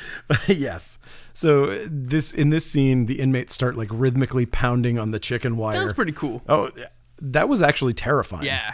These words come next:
Speaker 1: That's like
Speaker 2: And especially if you were in that position as a staff there.
Speaker 1: Oh, yeah.
Speaker 2: Eh.
Speaker 1: That's like, everybody's like, "Oh, we're all completely incoherent and crazy. Oh, we're all working together as a team."
Speaker 2: Yeah.
Speaker 1: Oh, God. <laughs>
Speaker 2: Oh, jeez. It's okay. We've got two orderlies for fifty crazies.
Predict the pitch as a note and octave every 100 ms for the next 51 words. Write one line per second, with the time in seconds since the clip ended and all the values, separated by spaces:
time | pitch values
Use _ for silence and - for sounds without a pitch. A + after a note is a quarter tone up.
0 | - C#3 F#3 D#3+ - - D3 C#3 G#3+ G3+
1 | D3+ E3 F3 D#3+ D3+ E3 C#3 C3 _ D3+
2 | D3+ D3+ C3+ A#2+ B2+ B2+ - B2 C3+ -
3 | A2 A#2+ C3+ E3 F#3 F3 E3+ C#3+ A3+ F3+
4 | C#3+ C#3+ C3 - D3 D3+ C#3+ C#3+ B2+ B2
5 | A2+ - A3 G#3 G3+ F3+ E3+ C#3+ C#3+ -
6 | C3 C3+ C3 C3 B2+ B2 A#2 G#2+ A#2+ A2+
7 | G#2+ - B2 A2+ A#2 - - A3+ G#3+ G#3
8 | G3+ F3+ E3+ E3+ C3 B2+ B2 A2+ B2 -
9 | A#2+ G#2 G2+ G#3 A3+ - C3 A#2+ F#2+ E2+
10 | - - A#2 - - - B3+ D#3+ D3+ B3
11 | D#4 C4 G#3 D#3 F3 G#3+ F#3+ - - G#3
12 | G#3 D3 C3+ C#3 C#3+ - F#3 - D#3+ F3+
13 | D#3+ A#2+ C3